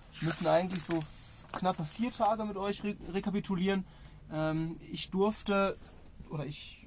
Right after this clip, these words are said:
hatte die Ehre, zweimal hintereinander Bierkapitän zu sein. Und, ähm, ja,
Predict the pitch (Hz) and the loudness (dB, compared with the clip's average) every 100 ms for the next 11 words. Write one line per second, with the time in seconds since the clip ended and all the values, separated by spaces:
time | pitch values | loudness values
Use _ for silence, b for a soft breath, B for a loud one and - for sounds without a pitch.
0 | 156 160 170 151 165 156 196 240 208 180 | -10 -6 -6 -6 -4 2 8 10 10 8
1 | 170 - 165 180 180 175 156 160 202 190 | 4 4 6 10 8 8 6 6 6 6
2 | 151 208 - 208 165 190 185 185 156 160 | 6 0 0 -2 0 2 2 2 4 6
3 | 185 190 b b b b b - - 160 | 4 2 b b b b b -10 0 4
4 | 165 156 165 160 156 160 156 - - 131 | 4 2 4 6 6 4 0 -6 -8 -6